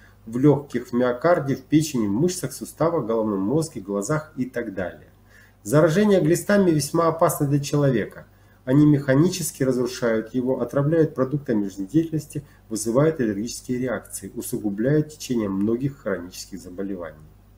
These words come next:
От инвазий страдает весь организм.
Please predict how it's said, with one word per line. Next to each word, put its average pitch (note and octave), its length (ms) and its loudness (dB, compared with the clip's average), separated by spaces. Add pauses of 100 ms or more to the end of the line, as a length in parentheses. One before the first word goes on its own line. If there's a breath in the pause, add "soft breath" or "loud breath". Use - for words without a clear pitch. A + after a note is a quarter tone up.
(640 soft breath)
От B2 180 0
инвазий D3+ 480 4
страдает C#3+ 600 2
весь A#2+ 200 0
организм. A2 600 -4